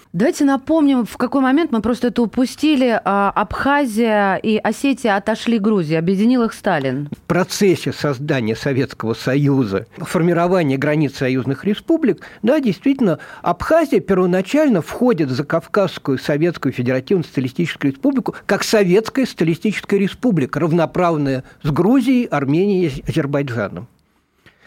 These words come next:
Speaker 2: Как бы потом она как-то очень плавно снижается в статусе и становится автономией. Вот. Ну, Южная Осетия сразу входит просто как автономная область, да, но тут опять-таки действительно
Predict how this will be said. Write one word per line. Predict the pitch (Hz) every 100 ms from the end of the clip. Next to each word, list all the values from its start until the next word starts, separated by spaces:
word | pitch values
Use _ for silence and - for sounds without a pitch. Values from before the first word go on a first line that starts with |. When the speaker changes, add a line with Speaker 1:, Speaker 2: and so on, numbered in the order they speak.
| _
Speaker 2:
Как | - 139
бы |
потом | - 185 330 302
она | 180
как-то | 175 - 185
очень | - 170
плавно | 214 262 302 269 220 165 _ _ _ _ _
снижается | - 185 165 185 160 -
в | 170
статусе | - 311 - -
и | 190
становится | - 156 208 220 175
автономией. | - 151 135 104 - 117 131 _ _ _ _ _ _ _ - - - - - -
Вот. | 120 107 -
Ну, | 151 262 294 233 160
Южная | 165 226 202 196
Осетия | 269 269 202
сразу | - 139 104
входит | 104 - 170 120
просто | 113 107
как | - 101 113
автономная | - 120 127 107 107 107
область, | 175 302 311 247 202 - - -
да, | 120 117
но | 113 202 262
тут | - 240 226 -
опять-таки | 180 - 220 220 185
действительно | 135 - 208 208 156